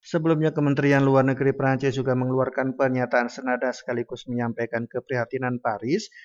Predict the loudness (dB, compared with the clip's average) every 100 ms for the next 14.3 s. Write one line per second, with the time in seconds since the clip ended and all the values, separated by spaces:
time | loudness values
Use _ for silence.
0 | _ -4 0 0 -2 -4 -4 -4 -4 -4
1 | -2 -4 -2 -2 0 0 0 -2 -4 -2
2 | -2 2 2 2 -2 -2 -2 0 -2 -2
3 | -2 -2 -4 _ _ _ _ 0 2 0
4 | 0 2 2 0 0 0 0 0 -2 -2
5 | -2 -2 -4 -4 -4 -4 -2 -2 -4 -6
6 | -6 -4 -4 0 0 0 -6 -20 _ 0
7 | 2 2 0 0 -2 -2 -2 -2 -4 -2
8 | -4 -4 -6 -2 0 0 -2 -12 -6 -4
9 | -4 -4 -2 -2 -2 -4 -4 -4 0 0
10 | 0 -10 -16 -20 _ _ _ _ 0 2
11 | 4 4 2 2 0 2 2 4 6 4
12 | 4 2 2 2 2 2 0 -2 -2 0
13 | 0 0 2 2 2 4 2 2 0 2
14 | 2 4 4